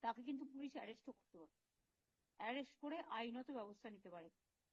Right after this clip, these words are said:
এটা দয়া করে যারা করছেন তারা করবেন না, আপনারা আইনটা জানেন না। প্রায় আঠেরো হাজার দুশো তিরিশটা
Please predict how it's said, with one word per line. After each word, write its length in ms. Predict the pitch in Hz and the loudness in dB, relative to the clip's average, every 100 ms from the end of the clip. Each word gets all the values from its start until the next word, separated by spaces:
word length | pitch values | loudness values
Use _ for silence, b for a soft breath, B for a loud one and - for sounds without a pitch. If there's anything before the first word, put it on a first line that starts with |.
| 247 | -4
এটা 140 | 320 285 | 0 6
দয়া 220 | 262 269 277 | 8 8 8
করে 120 | 320 285 | 2 4
যারা 160 | 262 262 262 | 6 6 4
করছেন 340 | 254 - 349 440 - | -2 -2 -6 -6 -2
তারা 160 | 269 240 247 | 2 2 2
করবেন 280 | 247 240 277 | 0 4 4
না, 60 | 302 349 | 4 2
আপনারা 240 | - 254 220 | -2 -2 -2
আইনটা 220 | 226 247 208 | -2 -2 -2
জানেন 240 | 202 226 208 | -4 -4 -6
না। 80 | 165 - _ _ _ _ _ _ _ _ _ _ _ _ _ _ _ _ _ _ _ _ _ _ _ _ _ _ - | -8 -10 _ _ _ _ _ _ _ _ _ _ _ _ _ _ _ _ _ _ _ _ _ _ _ _ _ _ 6
প্রায় 200 | 294 311 - - | 8 8 8 6
আঠেরো 280 | - 359 339 339 | 6 4 6 6
হাজার 220 | 339 330 247 | 6 4 4
দুশো 220 | 262 349 359 | 2 0 4
তিরিশটা 460 | 311 311 - - | 8 8 4 -2